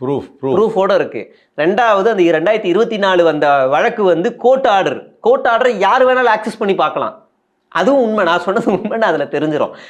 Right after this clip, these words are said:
Speaker 2: இப்ப தெரியும் இவங்க ஏன் இவ்வளவு பெரிய லாபி ப-, எல்லாமே மணி தான். விஜய் கூட இருக்கிறவங்க விஜய் பேரை வச்சு எவ்வளவு சம்பாதிக்க முடியும்?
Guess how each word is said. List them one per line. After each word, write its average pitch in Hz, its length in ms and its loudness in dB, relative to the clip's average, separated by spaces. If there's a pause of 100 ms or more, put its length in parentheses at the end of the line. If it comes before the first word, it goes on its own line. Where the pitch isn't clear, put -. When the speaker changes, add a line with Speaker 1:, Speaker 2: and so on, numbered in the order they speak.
(140)
Speaker 2:
இப்ப 170 260 0
தெரியும் 214 460 2
இவங்க 208 180 2
ஏன் 196 380 2
இவ்வளவு 190 260 0
பெரிய 160 240 2
லாபி 185 260 0
ப-, 160 120 -8
எல்லாமே 175 500 -4
மணி 143 380 -8
தான். 135 280 -8
விஜய் 160 320 -4
கூட 165 280 2
இருக்கிறவங்க 156 420 -4
விஜய் 196 420 0
பேரை 262 280 2
வச்சு 240 220 -2
எவ்வளவு 214 320 0
சம்பாதிக்க 165 480 -2
முடியும்? 117 580 -8